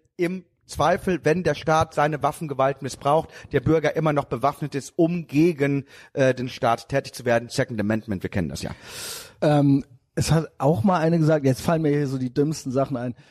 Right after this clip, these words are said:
Speaker 2: Äh, ich hab auch mal, äh, irgendwie was, mal wieder was so Taxation ist, äh, Theft-mäßiges von mir gegeben. Dann meint die so, "Ja, bla, und hier, äh, und du bist ja eher so libertär und so weiter."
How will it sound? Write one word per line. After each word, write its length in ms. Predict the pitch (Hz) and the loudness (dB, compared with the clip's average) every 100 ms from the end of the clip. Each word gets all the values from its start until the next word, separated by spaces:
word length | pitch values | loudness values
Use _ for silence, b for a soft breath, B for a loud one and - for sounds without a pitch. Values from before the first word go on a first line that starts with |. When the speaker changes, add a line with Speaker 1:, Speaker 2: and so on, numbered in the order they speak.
| b b - | b b -2
Speaker 2:
Äh, 200 | 156 139 | 0 2
ich 100 | 156 | 0
hab 160 | 160 | 0
auch 220 | 170 147 | 0 2
mal, 260 | 160 143 143 | 2 2 4
äh, 240 | 143 139 135 | 4 2 2
irgendwie 280 | 143 139 | 0 0
was, 260 | 135 131 - | 0 -2 -2
mal 180 | 135 131 | -2 2
wieder 200 | 143 131 | 2 2
was 180 | 131 - | 0 -2
so 100 | 131 | -2
Taxation 640 | 131 131 - 139 135 147 | -4 -4 -2 -2 0 0
ist, 280 | 131 123 - | 0 -2 -4
äh, 180 | 139 120 | -2 -2
Theft-mäßiges 880 | - 151 - - 139 135 131 143 131 | 0 0 0 -2 2 2 2 -2 0
von 140 | 147 | 2
mir 120 | 139 | 4
gegeben. 300 | 139 135 151 b b b b - | 2 2 0 b b b b -2
Dann 80 | |
meint 180 | 139 147 | 0 2
die 80 | 143 | 0
so, 140 | 123 | 0
"Ja, 240 | 139 160 180 | 0 0 -2
bla, 300 | 151 156 175 | -2 0 2
und 180 | 147 127 | 0 0
hier, 360 | 165 190 156 | 2 2 2
äh, 180 | 139 131 | 2 2
und 80 | 131 | 0
du 60 | 131 | -4
bist 140 | 151 | -4
ja 60 | 143 | 0
eher 360 | 131 139 139 | 2 4 4
so 140 | 123 131 | 2 0
libertär 460 | 127 127 - 165 | 0 -4 -2 0
und 100 | 170 | 0
so 100 | 156 | 0
weiter." 320 | 143 143 160 | 0 2 0